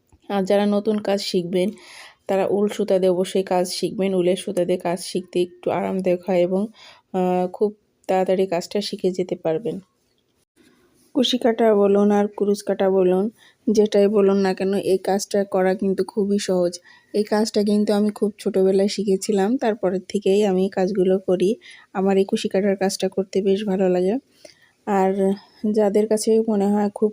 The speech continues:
কঠিন, কিন্তু কঠিন না। আমি যেহেতু খুব ছোটোবেলায় শিখেছি সেহেতু আপনারাও শিখতে পারবেন। আর এই কাজটা একটু ধৈর্য ধরে, উম, একটু ধৈর্য ধরে প্র্যাকটিস করতে হবে বেশি করে।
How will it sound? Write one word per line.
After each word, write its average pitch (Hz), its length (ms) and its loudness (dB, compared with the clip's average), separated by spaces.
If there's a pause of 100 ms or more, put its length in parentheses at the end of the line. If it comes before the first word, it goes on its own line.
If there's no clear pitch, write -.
কঠিন, 208 520 0
কিন্তু 214 360 -2
কঠিন 196 340 0
না। 190 280 2 (360)
আমি 220 220 2
যেহেতু 220 340 4
খুব 214 220 -2
ছোটোবেলায় 185 480 2
শিখেছি 196 440 -2
সেহেতু 175 300 0
আপনারাও 185 360 -2
শিখতে 180 320 -2
পারবেন। 180 320 2 (580)
আর 190 280 0
এই 180 180 4
কাজটা 185 420 0
একটু - 560 -2
ধৈর্য 196 420 2
ধরে, 190 280 2 (640)
উম, 185 720 2 (140)
একটু - 460 -4
ধৈর্য 190 420 2
ধরে 185 340 2
প্র্যাকটিস 185 720 -4
করতে 180 320 -4
হবে 180 300 2
বেশি 180 320 0
করে। 175 320 2